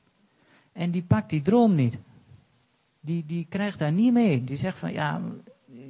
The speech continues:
jullie plaatje van, is niet helemaal realistisch hier. Eh, kan niet wat je wil."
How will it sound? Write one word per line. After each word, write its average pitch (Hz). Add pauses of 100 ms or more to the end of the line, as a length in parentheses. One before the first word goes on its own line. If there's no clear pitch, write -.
(120)
jullie 190
plaatje 196
van, 190
is 196
niet 226
helemaal 247
realistisch 240
hier. 131
Eh, 131 (1400)
kan 247
niet 143
wat 135
je 135
wil." 127